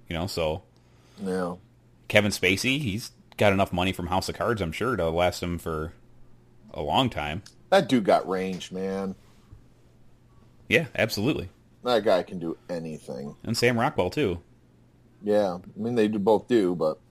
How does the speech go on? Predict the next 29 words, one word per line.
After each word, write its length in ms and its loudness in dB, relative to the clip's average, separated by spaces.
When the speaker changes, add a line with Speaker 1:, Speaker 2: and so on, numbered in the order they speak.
Speaker 2:
yeah, 200 -4
Kevin 280 2
Spacey, 500 2
ever 140 6
since 220 -2
The 60 2
Negotiator 600 2
came 280 -4
out 140 -2
years 240 0
and 100 -4
years 220 -2
and 100 -6
years 260 -2
ago, 260 2
I've 240 2
really 260 4
liked 600 -2
following 420 0
him 200 -12
and 200 -12
watching 380 -10
him. 140 -14
He's 160 -16
one 140 -10
of 40 -14
my 80 -10
faves. 320 -10
Speaker 1:
So, 360 6